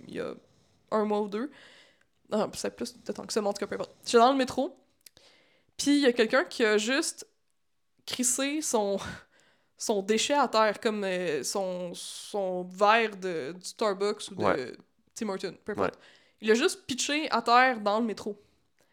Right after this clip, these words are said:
Speaker 1: Puis là, moi, <laughs> et puis ma grande gueule, j'ai dit, « Je pense que t'as fait tomber
Speaker 2: <laughs>
Speaker 1: quelque chose, right ? » Puis la personne a le, le culot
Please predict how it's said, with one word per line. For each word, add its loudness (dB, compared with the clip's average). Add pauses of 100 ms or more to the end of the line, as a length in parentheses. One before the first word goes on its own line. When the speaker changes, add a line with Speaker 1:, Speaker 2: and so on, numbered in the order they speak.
(520)
Speaker 1:
Puis 4
là, 8
moi, 6 (320)
<laughs> -2 (300)
et -12
puis -14
ma 0
grande -4
gueule, -4 (400)
j'ai -6
dit, « -6 (600)
Je -14
pense 2
que -2
t'as 0
fait -4
tomber -2 (600)
Speaker 2:
<laughs> 4
Speaker 1:
quelque 6
chose, -2 (420)
right ? » 0 (540)
Puis -6
la 8
personne 2 (100)
a 4
le, 6
le 4
culot 2